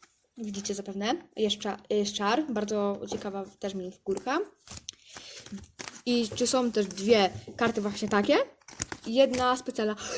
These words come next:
Jest! Jakaś lepsza, to jest chyba ta karta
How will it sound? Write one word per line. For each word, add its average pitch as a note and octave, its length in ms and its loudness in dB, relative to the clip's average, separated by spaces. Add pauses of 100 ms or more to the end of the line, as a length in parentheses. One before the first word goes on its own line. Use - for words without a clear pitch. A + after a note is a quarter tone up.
Jest! F#4 560 12 (200)
Jakaś D#4+ 400 6
lepsza, F#4 400 8
to E4 80 2
jest D4 120 4
chyba D#4 400 4 (280)
ta F4+ 260 2
karta D#4+ 500 0